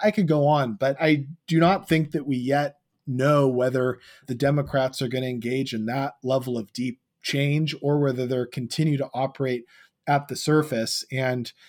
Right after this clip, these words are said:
you know, they may continue to get Native votes, uh, you know, in the future, given how problematic some of the alternatives are.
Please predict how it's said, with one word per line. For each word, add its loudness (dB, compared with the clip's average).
you -2
know, 2
they 2
may 6
continue 4
to 2
get 0
Native 2
votes, 0
uh, -4
you -2
know, -2
in 2
the -2
future, 0
given -2
how 0
problematic 0
some -2
of -2
the -2
alternatives -2
are. 2